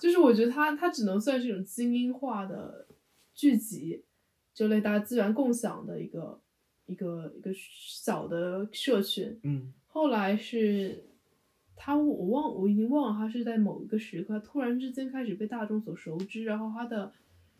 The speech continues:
Speaker 1: 成员就开始迅猛增加，然后于是它的理智性的分析和资源的互-，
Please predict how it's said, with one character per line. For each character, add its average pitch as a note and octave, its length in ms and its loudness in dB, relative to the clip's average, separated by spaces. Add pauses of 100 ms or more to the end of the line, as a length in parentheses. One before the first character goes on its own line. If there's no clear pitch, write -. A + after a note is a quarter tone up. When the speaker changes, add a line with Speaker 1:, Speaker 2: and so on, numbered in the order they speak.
(180)
Speaker 1:
成 A3 300 2
员 G3 280 -2
就 G3+ 140 -2
开 G#3+ 160 -4
始 F#3+ 500 -6
迅 D4+ 300 -2
猛 - 180 -2
增 G#3 240 2
加， G#3+ 380 -4 (960)
然 A#3 180 2
后 C4+ 280 4
于 B3 80 4
是 D#4 260 0
它 C4 320 -2
的 G#3 440 -2 (140)
理 G3+ 320 0
智 C4+ 260 -2
性 A#3 360 0
的 F#3+ 120 2
分 G#3+ 260 2
析 A3 260 -2
和 G3 360 -4 (460)
资 C4+ 260 0
源 G3+ 260 2
的 G#3+ 120 4
互-， A#3 300 -2